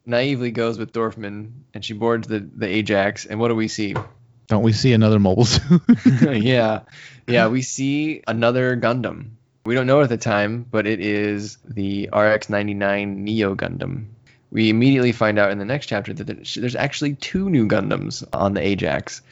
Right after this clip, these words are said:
Speaker 1: So that at this point in the story, I'm like, "Whoa, whoa, whoa. <laughs> What are we do-, how many Gundams are in this story? What is happening? Why does everybody have a Gundam?" I, I don't know. When you saw these new Gundams, what went through your mind, Isaac?
Speaker 2: I was like, "Okay, they're gonna fight."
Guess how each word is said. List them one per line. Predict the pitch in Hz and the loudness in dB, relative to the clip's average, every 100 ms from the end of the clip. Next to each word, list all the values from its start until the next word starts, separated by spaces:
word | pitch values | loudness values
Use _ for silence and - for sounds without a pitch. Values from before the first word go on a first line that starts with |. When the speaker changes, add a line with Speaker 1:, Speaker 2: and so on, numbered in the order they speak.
| - - | -20 -2
Speaker 1:
So | 139 | 4
that | 135 | 6
at | 160 | 6
this | 208 | 4
point | - 180 | 2 0
in | 139 | 0
the | |
story, | 127 127 120 | 0 2 2
I'm | 123 | 2
like, | 117 113 | 2 0
"Whoa, | 180 196 190 170 | 0 2 4 4
whoa, | 147 127 | 2 0
whoa. | 117 110 113 | 0 -4 -6
<laughs> | 113 110 - 427 440 175 - 143 | -4 0 0 0 -6 -6 -8 0
What | 240 254 | 4 4
are | |
we | 214 202 | 2 -4
do-, | 170 180 - | -6 -10 -10
how | - 254 | -4 -2
many | 247 | 0
Gundams | 196 208 196 170 | 0 0 0 -2
are | 175 | -2
in | 185 | -2
this | 170 135 | -4 -6
story? | - 170 170 165 262 - 160 | -4 -2 -2 -4 -8 -12 -2
What | 170 | 2
is | 214 202 | 2 2
happening? | 160 165 160 156 | 2 2 -2 -2
Why | 185 | 0
does | 214 | 2
everybody | 180 180 165 160 | 2 0 -2 0
have | 156 | -2
a | 143 | -2
Gundam?" | 139 139 135 135 135 - - - _ _ _ | -4 -2 -6 -8 -14 -20 -20 -20 _ _ _
I, | 151 156 | 0 2
I | 151 | 2
don't | 147 | 2
know. | 110 117 147 | 0 -4 -6
When | 156 | -6
you | 175 | -4
saw | 175 170 | -4 -2
these | 165 135 | -2 -4
new | 151 | -4
Gundams, | 131 135 131 113 | -2 -4 -4 -6
what | 127 135 | -4 -4
went | 117 | -2
through | 120 | -2
your | 110 110 | -2 -2
mind, | 101 98 | -4 -4
Isaac? | 98 110 - _ _ _ - - - _ | -8 -10 -16 _ _ _ -20 -20 -20 _
Speaker 2:
I | - 110 | -2 2
was | 117 117 | 2 2
like, | 113 - | 0 2
"Okay, | 123 123 127 107 110 | 0 2 2 2 0
they're | - 117 | -2 -2
gonna | 123 113 | 0 0
fight." | - 110 101 | 0 0 0